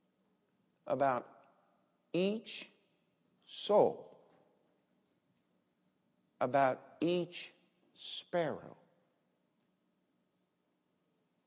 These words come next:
about each living thing in his creation.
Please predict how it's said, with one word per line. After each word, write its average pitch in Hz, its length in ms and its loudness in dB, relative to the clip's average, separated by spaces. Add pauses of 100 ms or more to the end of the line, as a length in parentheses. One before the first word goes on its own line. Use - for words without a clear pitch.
about 131 520 0
each 185 560 -2 (180)
living 170 680 2 (280)
thing 101 580 -4 (800)
in 120 140 -4
his 120 280 -6
creation. 113 520 -6